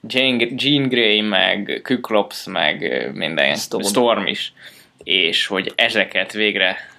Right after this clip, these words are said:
Speaker 1: megtudtuk, hogy kik fogják
Speaker 2: Azt
Speaker 1: játszani.
Speaker 2: a mindenit.
Speaker 1: Két tök ismeretlen, és egy ismerős, ugye, Jean Grey-t,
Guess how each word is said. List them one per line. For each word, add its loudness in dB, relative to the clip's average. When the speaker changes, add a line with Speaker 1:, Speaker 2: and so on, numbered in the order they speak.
Speaker 1:
megtudtuk, -4
hogy -4
kik 0
fogják -2
Speaker 2:
Azt -
Speaker 1:
játszani. 2
Speaker 2:
a 4
mindenit. 2
Speaker 1:
Két 2
tök 2
ismeretlen, 2
és 2
egy 2
ismerős, 2
ugye, 4
Jean 0
Grey-t, 0